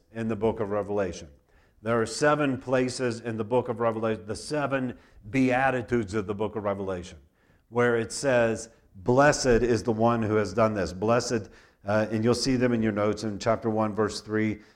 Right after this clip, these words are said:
"Those who read this and who listen to the words of this prophecy." In fourteen thirteen, "Those who die in the Lord," they're blessed. You're blessed if you die in the Lord. In chapter sixteen fifteen, "Those who stay awake." Then there's this, which is the fourth one.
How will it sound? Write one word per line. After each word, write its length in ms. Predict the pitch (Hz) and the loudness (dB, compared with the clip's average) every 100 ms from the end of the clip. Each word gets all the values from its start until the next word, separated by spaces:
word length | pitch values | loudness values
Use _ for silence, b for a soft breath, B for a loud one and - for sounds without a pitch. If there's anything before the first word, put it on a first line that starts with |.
| B | B
"Those 240 | 113 110 117 | 2 2 2
who 80 | |
read 400 | 113 104 123 117 | 0 2 2 2
this 240 | 113 107 113 | 2 0 -2
and 100 | 92 | -4
who 140 | 110 | -2
listen 420 | 101 117 117 113 | 0 0 -2 -4
to 140 | 104 107 | 0 0
the 160 | 110 | 0
words 340 | 101 107 104 98 | 0 0 0 -2
of 100 | 101 | -4
this 140 | 107 | -4
prophecy." 720 | - 110 107 101 - 110 107 - b b b | -2 0 0 -2 -8 -6 -6 -10 b b b
In 220 | 104 107 95 | -6 -6 0
fourteen 520 | 127 135 135 127 117 | 4 4 4 -2 0
thirteen, 480 | 120 113 117 120 110 | 2 2 2 0 4
"Those 320 | 117 120 117 | 4 4 0
who 120 | 117 | -4
die 380 | 101 110 113 117 | -2 0 2 0
in 200 | 117 107 | -4 -6
the 80 | 101 | -2
Lord," 340 | 107 110 104 | 0 0 0
they're 140 | 107 | -2
blessed. 500 | 90 113 143 - - | 0 2 4 2 -4
You're 100 | 113 | -6
blessed 460 | 95 123 151 110 - | 0 4 4 4 -4
if 140 | 104 | -4
you 80 | 107 | -2
die 280 | 104 107 104 | 0 2 2
in 140 | 101 | -2
the 100 | 95 | -4
Lord. 320 | 92 85 73 - b b b b | -4 -4 -6 -16 b b b b
In 160 | 104 101 | -10 -2
chapter 340 | 123 117 120 | 0 0 -2
sixteen 560 | - 127 - 131 127 113 | 0 -2 -2 -2 -2 -2
fifteen, 480 | 123 120 123 120 | -2 -2 -2 -2
"Those 300 | 110 113 113 | 2 2 0
who 100 | 123 | -4
stay 280 | 110 - 120 | -6 0 4
awake." 520 | 110 110 110 117 117 - b b b b | 6 6 4 2 -4 -16 b b b b
Then 160 | 117 113 | 0 2
there's 280 | 117 104 85 | 4 2 2
this, 560 | 117 117 147 - - _ _ _ _ _ _ _ | 4 4 2 -4 -8 _ _ _ _ _ _ _
which 240 | 110 120 110 | 0 2 2
is 180 | 98 | -2
the 100 | 98 | -2
fourth 380 | 110 120 117 98 | -2 2 2 2
one. 360 | 98 98 104 | -2 -2 -2